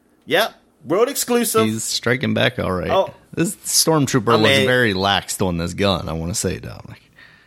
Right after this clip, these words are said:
Speaker 1: <laughs> Uh, but yeah, th-, I was really, I was really anticipating, anticipating this game 'cause it just sounded so cool. Like hearing a game where you just fighting the wars
Speaker 2: Mm-hmm.
Speaker 1: of Star Wars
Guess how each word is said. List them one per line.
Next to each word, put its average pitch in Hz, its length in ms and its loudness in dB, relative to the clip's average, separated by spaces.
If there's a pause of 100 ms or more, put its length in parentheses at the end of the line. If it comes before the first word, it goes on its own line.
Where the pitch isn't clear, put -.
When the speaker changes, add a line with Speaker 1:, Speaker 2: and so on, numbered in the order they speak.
(240)
Speaker 1:
<laughs> 190 800 0 (280)
Uh, 165 200 2
but 180 300 0
yeah, 247 260 2
th-, 214 300 -2
I 190 140 0
was 208 260 -2
really, 160 280 0
I 151 180 0
was 160 120 0
really 151 160 0
anticipating, 131 460 -2 (160)
anticipating 120 880 -2
this 101 140 -8
game 92 320 -6
'cause 104 220 -6
it 139 100 0
just - 400 -2 (280)
sounded 131 300 0
so 147 240 2
cool. 127 560 2 (1200)
Like 110 280 2
hearing 131 260 0
a 120 40 0
game 110 440 -2
where 107 180 -2
you 107 160 -6
just 104 380 -6 (380)
fighting 123 360 0
the 117 80 -2
wars 104 720 2
Speaker 2:
Mm-hmm. - 580 -20
Speaker 1:
of 98 60 -6
Star 120 300 4
Wars 92 540 -4